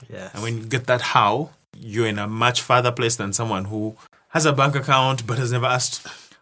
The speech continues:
Speaker 2: "What am I going to do?" You, your whole goal is just making more money. All you want is a promotion.
Speaker 1: Yeah.
Speaker 2: And you're trying to fill a hole rather than understanding, "How can I use what I already have?" So, um, yeah.
Speaker 1: No, I think, I think you've captured it brilliantly. So I <laughs> won't,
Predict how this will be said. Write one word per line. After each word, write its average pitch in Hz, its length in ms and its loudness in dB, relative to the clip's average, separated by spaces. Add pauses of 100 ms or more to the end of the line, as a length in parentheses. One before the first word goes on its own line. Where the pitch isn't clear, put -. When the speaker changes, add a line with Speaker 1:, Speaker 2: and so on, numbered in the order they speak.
(100)
Speaker 2:
"What - 100 -10
am 156 100 0
I 139 60 4
going 127 140 0
to 123 60 -2
do?" 113 80 0
You, 143 440 2
your 160 160 6
whole 175 220 6
goal 160 220 6
is 120 80 2
just 135 200 4
making 131 540 2
more 120 200 4
money. 117 280 4
All 127 240 6
you 117 100 2
want 117 200 2
is 95 80 -2
a 95 80 0
promotion. 110 640 -4 (100)
Speaker 1:
Yeah. 110 240 -6 (160)
Speaker 2:
And 104 120 -6
you're 101 100 -8
trying 120 220 2
to 120 60 -6
fill 107 220 -2
a 87 80 -2
hole 104 360 -4
rather 95 340 -8
than 90 340 -8 (220)
understanding, 95 720 -8
"How 107 120 -2
can 95 180 0
I - 20 0
use 95 300 0
what 92 200 -2
I 78 60 -6
already 87 300 -6
have?" 87 320 -10
So, - 240 -2 (680)
um, 95 440 -6 (180)
yeah. 110 240 0 (500)
Speaker 1:
No, 143 100 -8
I 127 120 -4
think, 160 460 0
I 131 80 -2
think 170 200 -2
you've 120 140 -4
captured 123 320 -2
it 104 160 -6
brilliantly. 101 460 -8
So - 140 -4
I 113 80 -6
<laughs> 135 140 2
won't, 190 240 4